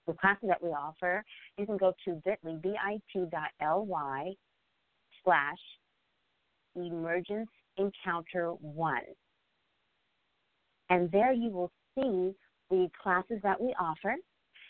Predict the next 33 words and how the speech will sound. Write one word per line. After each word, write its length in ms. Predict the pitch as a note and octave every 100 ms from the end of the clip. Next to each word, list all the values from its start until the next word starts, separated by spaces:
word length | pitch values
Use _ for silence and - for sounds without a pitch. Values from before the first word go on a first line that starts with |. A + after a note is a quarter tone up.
| _
And 160 | F#3 F3+
we 80 | F#3
have 160 | F3+ C#4
a 60 |
class 260 | C#4+ G#3 G3 -
coming 240 | G3+ F#3+ F#3
up 160 | F#3+
on 180 | E3+ E3 -
April 380 | G3+ G#3 E3+ - -
eighth, 220 | F#3 C4+ -
which 260 | E3+ F3 -
is 240 | E3 D#3+ D#3 _
really 280 | E3+ F3+ F#3+
we're 160 | D3+ D3
very 240 | F3 G3+
excited 400 | F#3 - E3+ D#3+
about. 400 | D#3+ E3 D#3+ E3 - - - _
And 240 | F#3 F3 F3+
this 140 | A#3+ -
class 280 | C4+ A3+ A3 - _ -
talks 200 | F3+ - -
about 280 | F3+ F3 - -
how 100 | G#3
to 60 |
let 240 | G3+ F#3+ E3
go 160 | F#3
of 140 | F#3 E3+
our 120 | D3+
limitations 800 | E3 D#3+ - F3+ F#3+ A3 A#3 B3 - _ _ _ _
and 180 | F3+ F3+
move 160 | G3 G#3 -
past 220 | F3 F3 -
blocks 380 | E3+ F#3 G3